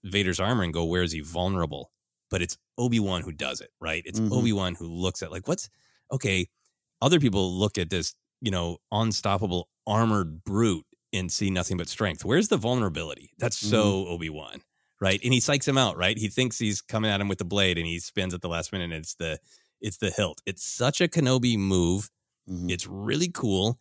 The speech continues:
Speaker 1: And then for me, it just, it had this resonance with, you know, what Kenobi later tells Luke, that he's more machine than man now, twisted and evil, of
Speaker 2: Mm.
Speaker 1: like a, a deep awareness of how much he is machinery.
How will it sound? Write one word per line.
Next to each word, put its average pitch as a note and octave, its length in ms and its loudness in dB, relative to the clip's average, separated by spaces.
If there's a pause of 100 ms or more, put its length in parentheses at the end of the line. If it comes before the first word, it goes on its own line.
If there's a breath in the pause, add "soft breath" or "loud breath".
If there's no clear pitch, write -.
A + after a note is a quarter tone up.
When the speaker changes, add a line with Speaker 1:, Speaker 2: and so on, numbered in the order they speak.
(500)
Speaker 1:
And C3 100 2
then G3+ 120 4
for A#2 120 0
me, C#3 200 8
it F#2 40 6
just, F2+ 260 -2
it - 100 -2
had C3+ 260 2
this G#2 160 2
resonance F2+ 640 -2
with, E2 440 -4 (480)
you F#2 100 -4
know, E2+ 120 -2
what F2 260 -2 (220)
Kenobi F2+ 320 -2
later E2 380 0 (380)
tells F2+ 400 -2
Luke, A2+ 280 0
that E2 120 -6
he's D2+ 140 -6
more E2+ 140 -6
machine F2 440 -4
than D#2 140 -4
man F2+ 240 -2
now, D2 220 -6
twisted D#2 380 -8
and D2 100 -6
evil, F2 400 -2 (360)
of F#2+ 260 0
Speaker 2:
Mm. F2+ 240 -4
Speaker 1:
like E2 180 -6 (340)
a, A#2 100 -6 (260)
a G2+ 40 -2
deep G2 300 0
awareness F2 720 -2 (360)
of F2+ 120 -6
how F#2 160 -4
much F2+ 180 -6
he E2 160 -4
is D2+ 140 -4
machinery. D2+ 600 -8